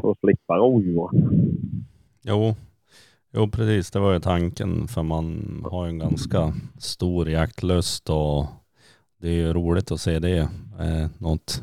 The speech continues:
Speaker 2: liknande i en hund. Och jag tror säkert att han hade det, för jag såg ju det, det, ja, den lilla tiden jag hade han så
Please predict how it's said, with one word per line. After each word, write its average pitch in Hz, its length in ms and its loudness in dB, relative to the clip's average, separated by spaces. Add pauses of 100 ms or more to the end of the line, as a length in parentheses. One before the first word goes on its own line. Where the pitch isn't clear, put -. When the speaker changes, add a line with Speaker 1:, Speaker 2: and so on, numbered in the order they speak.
Speaker 2:
liknande 85 520 -2
i 82 40 -2
en 78 120 -2
hund. 85 320 0
Och 80 200 2 (580)
jag 76 120 -8
tror 92 120 0
säkert 92 340 2
att 82 140 0
han 85 100 0
hade 82 260 0
det, 82 180 2
för - 160 -2
jag 82 140 2
såg 87 220 0
ju 80 200 0 (260)
det, 85 140 -6
det, - 320 -2 (760)
ja, 85 140 0 (160)
den 87 180 -2
lilla 85 220 0
tiden 87 320 0
jag 78 140 0
hade 80 260 -2
han 82 220 -2
så - 160 -8